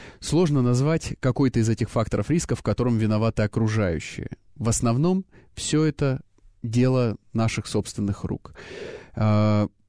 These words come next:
конечно, бывают исключения, когда, например, человек подвергается пассивному курению, скажем, когда он вынужден присутствовать в, в атмосфере, где кто-то курит. Но это все-таки меньшее число вещей. Поэтому, конечно,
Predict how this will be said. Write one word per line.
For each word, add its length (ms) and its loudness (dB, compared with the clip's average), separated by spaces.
конечно, 440 2
бывают 320 2
исключения, 500 -2
когда, 220 -2
например, 380 0
человек 320 -2
подвергается 600 0
пассивному 640 0
курению, 600 2
скажем, 380 -2
когда 600 0
он 180 -2
вынужден 400 0
присутствовать 520 -2
в, 280 0
в 140 -2
атмосфере, 560 0
где 160 0
кто-то 320 -2
курит. 480 -2
Но 260 0
это 260 0
все-таки 540 -2
меньшее 500 2
число 320 -6
вещей. 260 -6
Поэтому, 400 0
конечно, 640 0